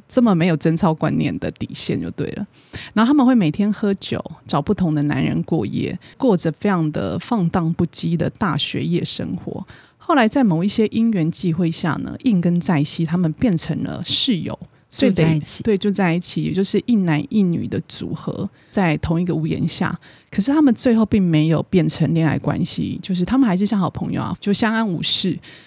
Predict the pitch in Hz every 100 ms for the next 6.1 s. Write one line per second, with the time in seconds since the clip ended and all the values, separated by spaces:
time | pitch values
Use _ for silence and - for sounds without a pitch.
0 | _ - 208 - 294 262 240 226 262 202
1 | 180 - 214 165 - 180 175 180 - 220
2 | 170 - 160 - 180 175 165 180 170 190
3 | 185 196 180 175 160 - - - - -
4 | - - - - - 220 226 190 202 190
5 | 190 185 180 185 - 226 - 226 170 -
6 | -